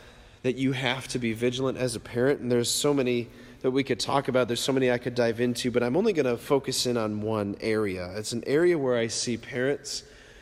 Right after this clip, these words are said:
not necessarily you or you or you, but a lot of parents of this generation, I've, it's an area where I see a lot of parents falling asleep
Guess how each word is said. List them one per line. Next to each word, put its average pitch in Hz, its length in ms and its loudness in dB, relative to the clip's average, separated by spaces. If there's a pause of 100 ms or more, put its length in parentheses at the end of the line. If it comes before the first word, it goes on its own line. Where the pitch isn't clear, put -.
(320)
not 135 220 0
necessarily 135 680 2
you 196 420 0
or 110 160 -2
you 175 380 0
or 117 120 0
you, 180 380 -2 (1800)
but 127 140 2
a - 20 4
lot 131 180 2
of 170 120 0
parents 156 460 0
of 123 160 -4
this 135 180 2
generation, 123 680 0
I've, 123 400 -8
it's - 140 -8
an 127 100 -2
area 160 300 6
where 127 140 4
I 127 100 4
see 131 220 0
a 117 60 4
lot 123 420 0
of 127 180 -6
parents 123 560 -2
falling 123 400 0
asleep 120 480 -2